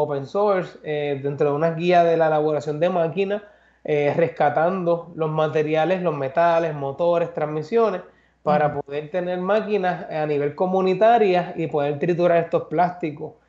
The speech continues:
Speaker 1: Y de ahí es que nace la triatura. Y, pues, estamos ya en esas fase-, en esas fases de, eh, colaboraciones, eh, investigativas con otras instituciones y centros,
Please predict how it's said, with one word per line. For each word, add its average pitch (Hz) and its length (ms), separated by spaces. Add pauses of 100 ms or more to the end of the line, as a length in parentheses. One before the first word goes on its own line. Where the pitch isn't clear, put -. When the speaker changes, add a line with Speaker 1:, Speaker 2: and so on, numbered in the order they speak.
(120)
Speaker 1:
Y 160 100
de 151 80
ahí 143 80
es 139 80
que 180 100
nace 175 280
la 156 320
triatura. 151 760 (420)
Y, 156 120
pues, 147 640
estamos 156 520
ya 165 340
en 170 100
esas 165 360
fase-, 156 300
en 156 80
esas 156 240
fases 156 480
de, 165 300 (280)
eh, 151 360
colaboraciones, 160 1000
eh, 160 300
investigativas 160 920
con 151 180
otras 156 300
instituciones 170 840
y 156 80
centros, 165 520